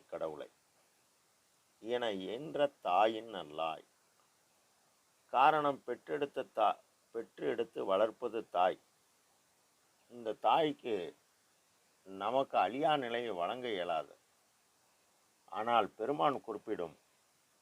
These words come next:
இந்த தாய் நமக்கு அழியா நிலையை வழங்குவது.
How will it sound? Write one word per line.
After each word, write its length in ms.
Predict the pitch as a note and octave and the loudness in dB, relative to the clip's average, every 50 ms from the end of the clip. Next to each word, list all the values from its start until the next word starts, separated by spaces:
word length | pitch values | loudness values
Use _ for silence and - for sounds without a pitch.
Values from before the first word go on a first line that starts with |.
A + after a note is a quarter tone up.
| _ _ _ _ _ _ _ _ _ _ _ _ _ - | _ _ _ _ _ _ _ _ _ _ _ _ _ -20
இந்த 260 | F#2 F#2 F2 F2+ F2 F2 D#2 C#2 - - _ _ _ _ _ _ _ _ _ _ _ _ _ _ _ _ _ _ _ _ - | -18 -18 -14 -8 -6 -4 -4 -4 -6 -12 _ _ _ _ _ _ _ _ _ _ _ _ _ _ _ _ _ _ _ _ 2
தாய் 340 | G#2 A2 B2+ C3+ A#2+ F#2 D2 - _ _ _ _ _ _ _ _ _ _ _ _ _ - | 6 6 8 8 6 4 0 -6 _ _ _ _ _ _ _ _ _ _ _ _ _ -10
நமக்கு 380 | G2+ G#2+ A2+ B2+ B2 - - G#2 D2+ | -6 -4 -2 -2 -2 -2 -2 -2 0
அழியா 320 | D#2 F#2 A#2+ B2+ C3+ B2+ D3+ | 0 2 0 2 2 4 4
நிலையை 360 | C3+ A2+ F#2+ F2+ F2+ F#2 F#2 | 2 2 0 -2 -4 -4 -4
வழங்குவது. 540 | E2+ D2+ D2+ D#2 F2 F#2+ F2+ E2+ C#2+ C#2 - | -4 -4 -4 -4 -6 -6 -8 -10 -12 -14 -16